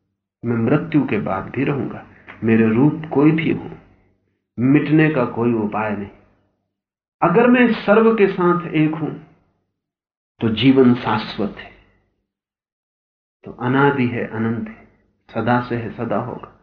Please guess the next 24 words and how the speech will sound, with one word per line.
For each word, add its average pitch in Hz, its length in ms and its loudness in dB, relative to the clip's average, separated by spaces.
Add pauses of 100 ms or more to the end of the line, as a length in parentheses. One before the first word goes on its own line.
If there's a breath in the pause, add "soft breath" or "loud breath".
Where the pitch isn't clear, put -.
(460)
भय 120 320 0
विसर्जित 104 640 -4
हो 95 100 -6
जाता - 300 -12
है। - 100 -20 (1700)
और 101 240 -14
तब 123 160 -4
जीवन 131 320 -2
में 123 160 0
उत्सव 127 560 -4
का 117 160 -4
उदय 120 280 -2
होता 117 300 -4
है। 120 120 -4
भयभीत 160 500 2
हृदय 151 340 4 (460 loud breath)
कैसे 196 320 0
नाच 151 400 2
सकते - 440 -4
हैं? 220 320 -6 (1500)
मौत 135 480 2
प्रतिपद 127 520 -4
खड़ी 117 220 -2
है, - 400 -12